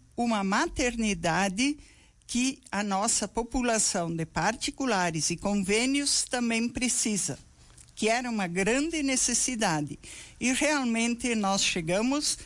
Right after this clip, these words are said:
à conclusão de fazermos essa reforma, ela foi feita, ficou muito uma, uma área assim de destaque muito boa.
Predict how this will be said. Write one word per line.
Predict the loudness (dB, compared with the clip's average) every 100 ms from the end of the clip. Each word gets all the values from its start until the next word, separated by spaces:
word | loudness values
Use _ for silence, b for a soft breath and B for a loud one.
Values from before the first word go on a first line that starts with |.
| B B
à | -6
conclusão | -4 -2 -2 -2 -2 0 0 0 0 0 -4 B B B
de | -4 -2
fazermos | -2 0 2 0 0 -2 0
essa | 0 0 -2
reforma, | -4 -6 -6 -4 0 0 -2 -2
ela | 0 0
foi | -2 -2 -4
feita, | -4 -2 0 0 0 -2 -4
ficou | -4 -6 -4 -2
muito | 0 0 2 2 2 0 -2 -8 -8 -10
uma, | -6 -6 -2 0 0 -2 B B B
uma | 0 2
área | 2 2 2 0
assim | 2 0 0 0 0
de | -2
destaque | 0 0 0 0 0 0 -2 -4
muito | -2 0 0 -2 -4
boa. | -6 -2 0 0 -2